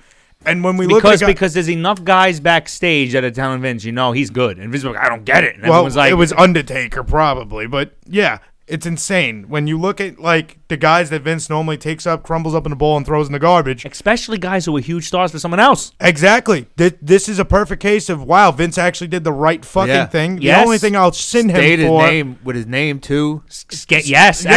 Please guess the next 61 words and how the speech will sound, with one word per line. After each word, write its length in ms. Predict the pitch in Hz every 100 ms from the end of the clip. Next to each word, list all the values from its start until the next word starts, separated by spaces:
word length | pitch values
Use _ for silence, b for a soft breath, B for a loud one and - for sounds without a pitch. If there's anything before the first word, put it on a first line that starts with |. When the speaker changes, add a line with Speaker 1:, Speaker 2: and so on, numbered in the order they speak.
| 277
Speaker 2:
excellent 260 | 185 185 175
point. 280 | 220 220
Speaker 1:
Imagine 400 | 170 190 214 190
he 80 | 220
came 260 | - 220 220
in 100 | 214
as 120 | 196
fucking 340 | - 220 202
Alan 380 | 175 196 220 208
Jones. 420 | 170 233 240 139
Who 80 | 127
Speaker 3:
Yeah. 220 | 131 -
Speaker 1:
the 40 | 117
fuck 360 | - 226 220 202
would 80 |
have 80 | 214
gave 140 | 190 226
Speaker 2:
Wow, 60 |
Speaker 1:
him? 60 | 233
Speaker 2:
would 80 | 143
Speaker 3:
Or, 60 | 170
Speaker 2:
you 40 |
imagine 360 | 170 240 285 285
Speaker 3:
or 80 | 262
Speaker 2:
that 140 | 214
if 60 | -
you 40 |
Speaker 3:
Styles. 580 | 147 156 135 107 95 -
Speaker 2:
imagine 300 | 170 254 294
that 120 | 285
if 60 | 185
you 80 | 165
bring 320 | 135 185 247
in 120 | 294
a 60 | 269
new 240 | 185 208
guy 460 | 196 160 120 117 160 - - _ _ _ - _ -
f-, 160 | 170 -
and 260 | 185 175 170
you 60 | 175
actually 320 | 180 - 175
treat 340 | - 156 160
them 160 | 226 196
right 400 | 151 143 202 202 _ -
and 140 | 117 110 -
let 140 | 139
them 100 | 190
keep 240 | 170 196 190
their 100 | 233
gimmick 400 | 175 160 160 202
and 100 | 147
let 120 | 175
them 120 | 170
do 180 | 143 160
what 180 | 190 240
got 220 | 220 208
them 120 | 208
over 280 | 202 208 196
in 80 | 175
the 40 |
first 360 | 151 - 247 311